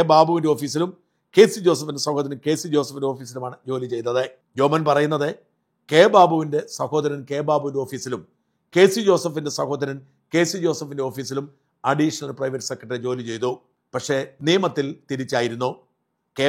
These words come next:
ബാബുവിന്റെ സഹോദരൻ കെ സി ജോസഫിന്റെയും കെ സി ജോസഫിന്റെ സഹോദരൻ കെ ബാബുവിന്റെയും ഓഫീസിലായിരുന്നു ശമ്പളം വാങ്ങിയത്. സർക്കാരിന് നഷ്ടമൊന്നുമില്ല,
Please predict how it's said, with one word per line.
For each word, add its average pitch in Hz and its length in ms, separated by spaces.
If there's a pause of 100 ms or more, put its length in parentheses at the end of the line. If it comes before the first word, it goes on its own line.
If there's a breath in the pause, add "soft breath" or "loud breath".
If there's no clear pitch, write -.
ബാബുവിന്റെ 135 400
സഹോദരൻ 135 440
കെ 147 160
സി - 160
ജോസഫിന്റെയും 139 500 (420)
കെ 190 160
സി 202 140
ജോസഫിന്റെ 139 460
സഹോദരൻ 135 400 (360)
കെ 143 100 (100)
ബാബുവിന്റെയും 135 460 (180)
ഓഫീസിലായിരുന്നു 127 640 (100)
ശമ്പളം 127 340
വാങ്ങിയത്. 123 340 (440)
സർക്കാരിന് 139 500
നഷ്ടമൊന്നുമില്ല, 123 580